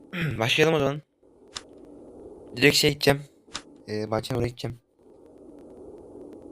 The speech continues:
Benim bildiğim Granny oralarda doğmuyor. O yüzden hızlıca oraya gideceğiz. Hadi bakalım, başlıyoruz. İnşallah bitireceğiz, hadi bakalım. Yani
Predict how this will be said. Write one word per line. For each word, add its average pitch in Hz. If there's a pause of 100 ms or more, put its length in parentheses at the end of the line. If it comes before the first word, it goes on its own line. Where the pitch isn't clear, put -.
(200)
Benim 131
bildiğim 120
Granny 127
oralarda 123
doğmuyor. 123 (1900)
O 127
yüzden 123
hızlıca 135
oraya 131
gideceğiz. 135
Hadi 113
bakalım, 117
başlıyoruz. - (1800)
İnşallah 120
bitireceğiz, 117
hadi 113
bakalım. 101 (1800)
Yani 113